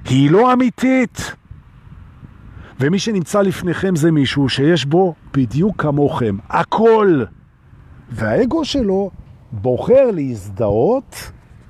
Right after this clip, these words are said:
עם זהות שנוח לו. שטוב לו, שמשרתת אותו, או שלא. אגב, מגיעים אליי המון אנשים להדרכות,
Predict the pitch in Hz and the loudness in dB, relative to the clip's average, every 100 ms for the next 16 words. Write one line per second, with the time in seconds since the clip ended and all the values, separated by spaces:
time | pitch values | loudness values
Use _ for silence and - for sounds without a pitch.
0 | - - - - - - 151 139 110 117 | -20 -20 -20 -20 -16 -2 0 2 0 2
1 | 117 123 214 311 - - - - - - | 2 4 2 0 -6 -18 -20 -20 -14 -6
2 | - 190 277 320 302 269 220 - _ - | -2 2 4 2 2 0 -2 -6 _ -8
3 | 160 277 285 269 254 165 - - 151 - | -2 2 2 4 2 0 -4 -6 -4 -2
4 | 170 233 247 233 - 165 131 117 - 113 | 0 0 -2 -4 -2 -2 -2 -4 -2 2
5 | 190 165 - - - - - - - - | 2 0 -6 -20 -20 -16 -14 -12 -12 -12
6 | - - 143 151 147 156 190 180 170 160 | -8 -4 -2 0 -2 0 0 2 2 0
7 | 185 175 - 170 139 127 127 113 147 170 | -2 -4 -2 0 0 0 -2 -2 -2 -2